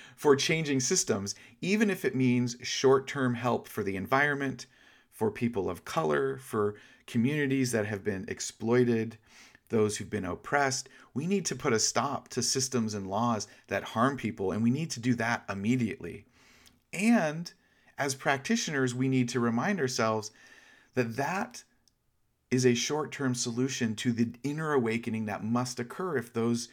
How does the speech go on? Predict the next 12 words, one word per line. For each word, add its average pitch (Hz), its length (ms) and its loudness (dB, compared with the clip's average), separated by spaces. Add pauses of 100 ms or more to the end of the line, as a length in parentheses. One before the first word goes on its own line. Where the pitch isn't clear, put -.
(160)
changes 104 380 -2
are 104 60 -4
going 92 280 -8
to 95 80 -14
be 92 180 -12
permanent. 98 760 -8 (400)
If - 80 -14
we're 123 80 0
going 120 220 4
to 120 120 -2
evolve 113 680 0
socially 101 640 -2